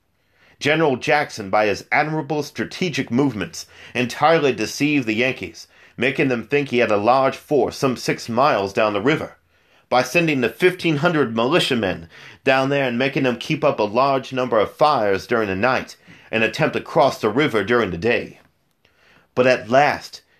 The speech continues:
just as we were completing the work on the dam, they brought up some of their artillery from below to play upon us, and a large force of their infantry. But here again old Jack fooled them completely.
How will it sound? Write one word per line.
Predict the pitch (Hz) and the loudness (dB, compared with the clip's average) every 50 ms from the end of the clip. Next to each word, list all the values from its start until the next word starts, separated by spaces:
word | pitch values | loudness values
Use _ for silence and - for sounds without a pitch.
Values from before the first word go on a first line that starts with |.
| _ - | _ -4
just | - 135 147 143 - | 0 0 0 2 0
as | 151 120 117 | -2 -2 0
we | 117 135 147 | 0 0 0
were | 143 131 120 | 2 2 0
completing | - - 110 92 - - 135 139 139 135 127 113 | 0 -2 -6 -6 -4 -2 -2 0 0 0 -2 -2
the | 104 | -2
work | 98 107 131 135 123 113 - 110 | 0 2 4 4 4 2 2 -2
on | 104 98 | -2 -2
the | 95 | -2
dam, | 87 107 110 117 110 90 82 82 - - - - - - - - | -2 0 0 0 0 -2 -4 -6 -12 -16 -20 -20 -20 -20 -8 -2
they | 110 120 | -2 -2
brought | 117 - 127 139 147 151 | 0 2 4 4 4 4
up | 143 123 - | 4 0 -2
some | - - 156 143 139 | -2 -4 -2 0 0
of | 120 107 98 | 0 -2 0
their | 101 113 127 151 143 117 | 2 2 4 4 6 4
artillery | 104 101 98 - - 117 107 95 98 101 104 | 4 2 2 0 -2 0 0 2 0 0 -2
from | 104 - 117 107 87 | -2 -2 -4 -2 -2
below | 98 104 107 123 127 113 95 | -2 0 2 2 2 2 0
to | 90 92 | -2 -4
play | 90 - - 135 123 107 | -4 -2 0 2 2 2
upon | 92 - - - 147 143 - | 2 -2 0 0 0 2 0
us, | 76 - - - - - - - - - - - | -2 -6 -10 -12 -14 -14 -20 -20 -20 -20 -14 -6
and | 117 123 | 0 0
a | 143 | 2
large | 110 117 131 143 135 120 101 | 2 4 4 4 4 2 0
force | - - 147 139 127 113 - - | -2 -2 0 2 2 0 0 -4
of | 104 87 | -6 -2
their | 104 104 101 110 | 0 2 2 4
infantry. | 123 127 120 - 87 - - 78 82 - _ _ _ _ _ _ _ _ _ _ _ _ _ _ | 2 0 -2 -4 -10 -10 -10 -12 -14 -16 _ _ _ _ _ _ _ _ _ _ _ _ _ _
But | - 110 - | -4 -4 -4
here | - - 160 165 147 | 0 2 4 4 4
again | 127 117 127 139 131 120 | 4 2 2 0 0 0
old | 117 120 131 139 143 131 117 | 0 2 2 2 2 2 -2
Jack | 113 - 143 135 127 101 - | -2 0 2 2 2 2 -2
fooled | - - 135 131 127 117 | -4 -2 0 0 0 0
them | 131 113 107 | -2 -2 -2
completely. | - - 95 82 - - 131 151 143 - - 82 - - - | -4 -8 -10 -10 -6 -2 0 0 0 0 -4 -10 -10 -12 -14